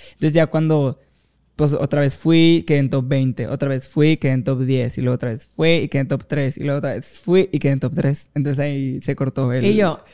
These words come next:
Speaker 2: o sea, entonces
Speaker 1: <laughs>
Speaker 2: fuiste varios años, pero el
Speaker 1: Sí.
Speaker 2: primero, adiós,
Speaker 1: El primero
Speaker 2: el
Speaker 1: quedé en top
Speaker 2: segundo
Speaker 1: veinte.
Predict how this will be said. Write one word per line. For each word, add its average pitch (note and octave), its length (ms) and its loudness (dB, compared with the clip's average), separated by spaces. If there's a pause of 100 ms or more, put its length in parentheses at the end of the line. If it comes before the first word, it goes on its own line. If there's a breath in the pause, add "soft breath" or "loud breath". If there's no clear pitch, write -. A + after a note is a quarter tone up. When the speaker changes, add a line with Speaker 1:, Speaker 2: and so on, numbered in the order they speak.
(300 soft breath)
Speaker 2:
o G#3+ 80 2
sea, F#3+ 160 6
entonces A3+ 300 6
Speaker 1:
<laughs> D#3 40 2
Speaker 2:
fuiste A#3+ 300 2
varios F3 400 -2
años, A3+ 320 -2
pero F3+ 180 0
el E3 100 0
Speaker 1:
Sí. - 60 -4
Speaker 2:
primero, A#3+ 460 4
adiós, F3+ 320 0
Speaker 1:
El D#3 60 2
primero F#3 180 2
Speaker 2:
el F#3 40 0
Speaker 1:
quedé G3+ 100 2
en F3+ 60 0
top F3 60 0
Speaker 2:
segundo E3 140 4
Speaker 1:
veinte. C3+ 420 0